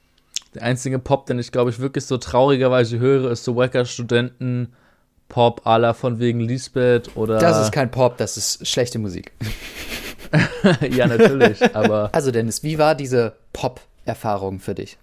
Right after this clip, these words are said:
Speaker 1: Interessant. Ich hab mir Notizen gemacht.
Speaker 2: Mhm, ich auch. Grad eben. Deswegen hat's auch noch länger
Speaker 1: Ja.
Speaker 2: gedauert. <laughs>
Speaker 1: Ich hab mir nur die Notizen gemacht, um so zu tun, als hätte ich mich mit dem Album beschäftigt.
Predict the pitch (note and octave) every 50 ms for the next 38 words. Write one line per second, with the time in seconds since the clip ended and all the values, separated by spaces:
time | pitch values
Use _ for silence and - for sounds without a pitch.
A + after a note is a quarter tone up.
0 | _ - C3 B2+ - - C3+ - - C#3+ D3 D#3 C#3+ B2 A#2+ - - A#2 - -
1 | C#3+ C#3+ - D#3+ C#3+ C#3 B2+ - - D#3+ D#3 - F3+ E3+ E3+ E3+ E3+ F#3 G3+ -
2 | - - _ - A#2+ G2 A2+ C#3 F#3+ G3 D#3+ - - G2+ F#2+ - - _ _ _
3 | - - B2 A#2 - G#2+ G2 G#2 G2+ A#2+ A#2+ - D3 A#2+ B2 B2 B2+ B2+ B2 A2+
4 | B2 B2 A#2 A#2 A#2 A2+ A2 A#2+ A2 G2+ A2+ A#2 - - - - - - F#3+ -
5 | - D#3 - - D#3+ D3 C#3+ D3+ D#3+ D3+ D3+ D#3 D3 B2+ - D#3+ D3 - - -
6 | D3 C#3 C#3 C#3 - C#3 C#3 A#2+ B2 B2 - - B2+ - - - D#3+ D3+ C#3 B2+
7 | - A2+ - B2+ A#2 B2 A#2 B2 A#2+ - B2 - A#2+ A2+ A#2 A#2 A#2 A#2 A2+ G#2+
8 | G#2+ - - B2 A#2+ - - A2 A2+ - - -